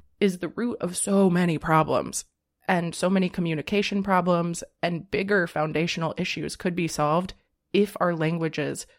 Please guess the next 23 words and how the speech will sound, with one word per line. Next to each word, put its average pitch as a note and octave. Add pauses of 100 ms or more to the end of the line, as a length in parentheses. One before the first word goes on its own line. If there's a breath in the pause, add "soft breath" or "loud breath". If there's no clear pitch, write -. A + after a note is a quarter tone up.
(140 soft breath)
were F3
on G#3+
the A#3
same A#3
level G#3
or F3+
just -
speaking G3
of D#3
the E3
same D#3
thing. - (140)
So G3
many G3
times D#3+
I've D#3
been D#3+
arguing E3+
with D#3
someone - (100)
only G3
to F#3+
realize F3